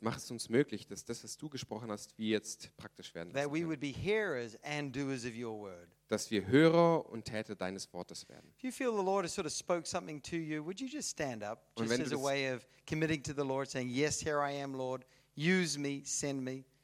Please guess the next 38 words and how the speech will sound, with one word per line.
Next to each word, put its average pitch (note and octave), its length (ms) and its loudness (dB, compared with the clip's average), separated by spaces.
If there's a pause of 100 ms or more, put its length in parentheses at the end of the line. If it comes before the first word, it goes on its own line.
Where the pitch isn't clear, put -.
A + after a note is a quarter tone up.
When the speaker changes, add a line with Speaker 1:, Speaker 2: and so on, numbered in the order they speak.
Speaker 1:
Und A2+ 100 -4
Speaker 2:
Would - 40 4
Speaker 1:
wenn A#2 80 4
Speaker 2:
you - 60 4
Speaker 1:
du F3 40 0
das - 20 -
Speaker 2:
just - 160 -4
do A#2+ 40 4
that D#3+ 100 6
Speaker 1:
Empfinden A#2+ 200 -2
Speaker 2:
now? A#2+ 60 -4
Speaker 1:
hast, C#3 280 -4
dass - 300 -8 (300)
äh, A2+ 120 -6
Gott C#3 200 2
zu - 80 -8
dir C#3 120 -2
gesprochen C3+ 400 -4
hat, - 340 -4 (140)
dann A#2 140 -4
steh D3 200 -2
doch C3+ 120 -4
einfach A2+ 280 -10
auf, D3+ 360 4
einfach A#2+ 260 -8
nur A#2+ 160 -2
als A2 280 -4 (240)
Bestätigung, C#3 600 0
um A#2+ 80 -10
zu A2 120 -16
sagen, A#2+ 480 -2
"Ja, A#2 160 2
Herr, B2+ 280 -2
hier B2 260 0
bin C3 180 0
ich, - 280 -4
sende A2 300 -6
mich." - 380 -14